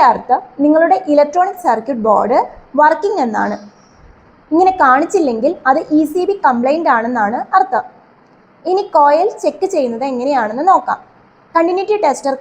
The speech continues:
കോയിലിന്റെ രണ്ട് കണക്ടറിന്റെയും ക്രോസ് ആയിട്ട് പിടിപ്പിക്കുക. അപ്പോൾ കണ്ടിന്യൂറ്റി ടെസ്റ്റർ കത്തുന്നുണ്ടെങ്കിൽ അതിന്റെ അർത്ഥം കോയിൽ നല്ലതാണെന്നാണ്. ഇ സി ബി ടെസ്റ്റ് ചെയ്യുമ്പോൾ കംപ്ലയിന്റ് കാണിച്ചിട്ട് ക്രിസ്റ്റൽ മാറ്റിയിട്ട് ശരിയാക്കാമെന്ന് നിങ്ങൾ നോക്കണ്ട.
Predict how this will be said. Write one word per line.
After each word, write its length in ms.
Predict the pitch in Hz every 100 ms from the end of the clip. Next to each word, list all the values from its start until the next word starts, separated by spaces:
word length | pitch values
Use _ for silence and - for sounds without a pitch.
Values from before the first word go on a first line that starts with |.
| 262
കോയിലിന്റെ 520 | 233 262 269 214 226 311 - 269
രണ്ട് 340 | 294 320 381 453
കണക്ടറിന്റെയും 760 | 330 247 247 285 226 202 226 294 - -
ക്രോസ് 340 | 311 359 359 269
ആയിട്ട് 220 | 220 -
പിടിപ്പിക്കുക. 420 | 466 392 214 196 - _ _ _ _ _ 285
അപ്പോൾ 220 | 294 370 427
കണ്ടിന്യൂറ്റി 420 | 294 269 285 311 403
ടെസ്റ്റർ 240 | 254 247 262 262
കത്തുന്നുണ്ടെങ്കിൽ 680 | 240 294 302 240 208 262 508 -
അതിന്റെ 280 | 269 330 403 339
അർത്ഥം 280 | 330 - 494 - _ _ _ 294
കോയിൽ 300 | 285 285 320 403
നല്ലതാണെന്നാണ്. 680 | 262 240 226 214 254 277 - - - - - - - - 311
ഇ 40 | 339
സി 100 | 370 370
ബി 60 | 392 381
ടെസ്റ്റ് 260 | 262 - 302
ചെയ്യുമ്പോൾ 400 | 254 208 208 294 - - - - - - - 320
കംപ്ലയിന്റ് 400 | 320 349 359 403
കാണിച്ചിട്ട് 460 | 269 226 226 208 302 - -
ക്രിസ്റ്റൽ 360 | 320 - 392 349
മാറ്റിയിട്ട് 420 | 247 240 302 214 294
ശരിയാക്കാമെന്ന് 640 | 269 254 240 254 247 226 339 -
നിങ്ങൾ 140 | 359 359
നോക്കണ്ട. 280 | 285 233 202